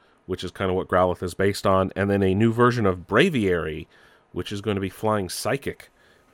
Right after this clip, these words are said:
Uh, and, uh, there's also new evolutions, uh, including Wyrdeer, which is a normal psychic Pokemon who evolves from Stantler from Gen two,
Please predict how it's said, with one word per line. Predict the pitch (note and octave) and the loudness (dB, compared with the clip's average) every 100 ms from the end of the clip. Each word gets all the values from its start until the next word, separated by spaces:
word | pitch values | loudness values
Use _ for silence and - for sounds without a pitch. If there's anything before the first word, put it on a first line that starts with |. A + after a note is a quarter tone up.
| _ | _
Uh, | - - | -20 -16
and, | - F2+ E2 E2 D#2+ _ _ _ _ _ _ _ - | -6 -4 -4 -8 -12 _ _ _ _ _ _ _ -16
uh, | D#2+ E2 | -12 -4
there's | F#2+ G2 | -2 0
also | A#2+ - B2 | 0 0 -2
new | A#2 A#2+ A#2 - | 2 2 2 2
evolutions, | A2+ G#2 A#2+ D#3+ G2+ E2 - - _ _ _ _ - | 0 2 2 0 -2 -4 -10 -14 _ _ _ _ -6
uh, | F#2 | -4
including | F#2 - A2 G2 F#2 | -4 0 0 2 0
Wyrdeer, | G#2 A2+ A#2+ A2+ B2 D3 _ | 2 2 4 4 2 0 _
which | - G2 G2+ | -4 -2 -2
is | F#2+ | -4
a | F#2 | -2
normal | F#2 G#2+ A2 G#2+ | 2 4 4 2
psychic | - A2 G#2+ A2+ | 2 0 0 -6
Pokemon | - A2+ A2+ A2 | -2 -2 0 0
who | G#2+ | 0
evolves | F#2+ G2 F#2 | 2 2 0
from | - F2 | -4 -8
Stantler | - G2+ G2+ F#2+ C3 | -6 -2 -2 0 -2
from | C3+ F#2+ F2 | -2 -6 -4
Gen | F2+ E2+ | -4 -4
two, | - B2+ C#3 E3 | -4 0 2 0